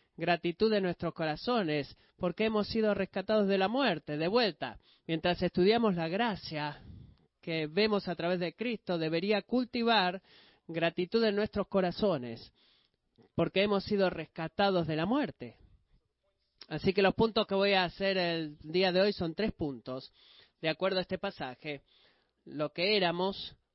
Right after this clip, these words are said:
antes de convertirnos en cristianos. Lo que éramos antes de convertirnos,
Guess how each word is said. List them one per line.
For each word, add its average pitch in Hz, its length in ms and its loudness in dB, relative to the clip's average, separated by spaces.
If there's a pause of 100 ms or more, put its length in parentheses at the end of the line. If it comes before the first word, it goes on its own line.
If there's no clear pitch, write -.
(160)
antes 180 440 0
de 160 120 0
convertirnos 156 640 0
en 160 120 -2
cristianos. 170 800 -2 (440)
Lo 151 160 -2
que 196 180 0
éramos 190 400 2
antes 165 280 -4
de 156 80 -4
convertirnos, 156 640 -6